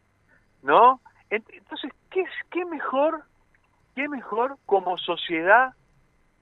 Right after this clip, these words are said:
para avanzar como sociedad, para mejorar como sociedad, que empezar a respetar estos derechos consagrados, ¿no? Y pe-, empezar a darle la posibilidad a estas personas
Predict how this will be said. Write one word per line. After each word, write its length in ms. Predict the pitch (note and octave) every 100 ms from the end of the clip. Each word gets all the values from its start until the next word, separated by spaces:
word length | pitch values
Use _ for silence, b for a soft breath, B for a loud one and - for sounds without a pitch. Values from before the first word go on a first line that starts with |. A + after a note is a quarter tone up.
| _
para 340 | E3+ E3 E3 E3
avanzar 960 | E3+ F3+ F#3+ F#3 F3+ - B3+ C#4+ C#4
como 280 | F3+ E3+ D#3+
sociedad, 460 | D#3 C#3+ E3 G3 G3
para 240 | E3+ E3
mejorar 640 | D#3 D#3 D#3+ E3 A3 C#4 C4
como 240 | F3 D#3
sociedad, 560 | D3 C3 C#3+ D#3+ A3 - _ _ _ _
que 100 | G#3+
empezar 460 | G#3 G#3 G#3 C4+ C#4+
a 80 | B3+
respetar 520 | G3 - F3 A3+ A#3
estos 320 | A3 - D#3+
derechos 440 | D#3+ G3 B3 - E3
consagrados, 1200 | D#3 D3 C#3 D3+ C#3 E3+ C4+ D4 C3 B2+ E3+ _ _ _ _ _ _ _ _ _ _ _ _ _
¿no? 400 | D#3 G3 C4 C#4+ _ _ _ -
Y 220 | G3 A3+
pe-, 260 | - A#3 G#3+
empezar 440 | G#3+ A3 - D4+
a 40 | B3+
darle 320 | C4+ D4 C4
la 160 | G3
posibilidad 920 | - - F3+ - G3 F#3+ G3 A#3 B3+ A3+
a 100 | F3
estas 220 | G#3 G#3+ -
personas 420 | F#3 - A#3+